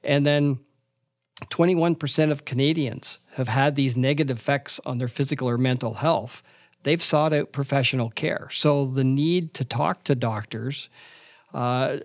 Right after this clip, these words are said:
nurse practitioners, or whatever, you know, uh, professional we're talking about here, the, the,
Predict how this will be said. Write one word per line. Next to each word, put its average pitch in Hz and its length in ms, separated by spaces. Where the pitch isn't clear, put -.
nurse 135 300
practitioners, 135 640
or 139 60
whatever, 139 760
you 139 100
know, 117 180
uh, 120 200
professional 135 840
we're 226 220
talking 160 320
about 120 240
here, 123 200
the, 120 220
the, 131 260